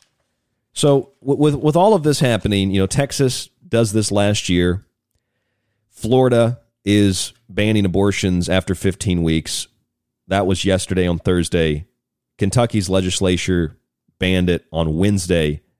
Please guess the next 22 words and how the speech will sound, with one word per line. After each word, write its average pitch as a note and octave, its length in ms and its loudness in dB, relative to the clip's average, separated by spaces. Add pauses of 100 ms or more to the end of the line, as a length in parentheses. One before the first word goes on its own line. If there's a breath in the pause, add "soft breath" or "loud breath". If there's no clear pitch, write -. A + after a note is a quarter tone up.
(140)
And E2 160 -4
Tuesday, G2 520 0
Oklahoma's F2+ 640 0
governor E2 340 0
signed E2+ 320 -2
a E2 40 0
law D#2+ 400 0 (880)
that E2+ 260 -2
does E2 260 0
essentially D#2+ 760 -4 (280)
the D#2 140 -10
same D#2+ 320 -2
thing. D#2 380 -4
Now, E2 260 -2
I F#2+ 180 0
went G2+ 360 0
and D#2+ 160 -4
I E2 100 0
read E2 540 0 (880)
part G#2 340 0
of D#2+ 300 -4
the D#2+ 380 -2